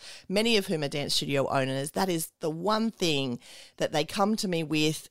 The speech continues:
with, you know, their shoulders hunched and a sigh in their, in their breath going, "Oh, social media, oh," because it always feels overwhelming. It feels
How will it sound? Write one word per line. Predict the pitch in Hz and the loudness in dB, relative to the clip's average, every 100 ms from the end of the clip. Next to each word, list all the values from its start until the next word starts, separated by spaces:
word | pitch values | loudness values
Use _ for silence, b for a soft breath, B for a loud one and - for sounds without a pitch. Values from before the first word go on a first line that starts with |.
| - | -4
with, | 165 156 156 - - | 0 2 0 -8 -10
you | 170 | -4
know, | 139 131 | -2 -2
their | 135 | -2
shoulders | - - 208 220 214 - | 0 2 2 0 -4 -6
hunched | 170 147 151 - - B B B B B | -4 -4 0 -2 -2 B B B B B
and | - 151 | -10 -6
a | |
sigh | 160 - 208 220 226 | -4 0 4 4 4
in | 208 190 | 2 -2
their, | 180 170 170 208 | 0 2 0 -2
in | - 196 | -2 2
their | 180 175 | 2 2
breath | 160 151 147 - - | 2 2 2 -4 -6
going, | 165 156 151 147 | 0 2 2 -2
"Oh, | 180 175 160 - | -2 -4 -6 -4
social | - 175 180 - 170 | -2 2 2 2 2
media, | 143 143 135 123 143 160 175 | 0 2 2 2 0 -8 -2
oh," | 160 147 139 B B B B B B - | 2 2 2 B B B B B B -6
because | 175 190 | -2 0
it | 185 | 0
always | - 220 214 185 - | 2 4 4 2 -2
feels | - 170 147 143 | -2 0 0 -2
overwhelming. | 156 143 143 151 180 190 196 196 - | -2 0 0 4 4 4 0 -6 -6
It | - | -8
feels | - 170 156 151 | -4 0 0 0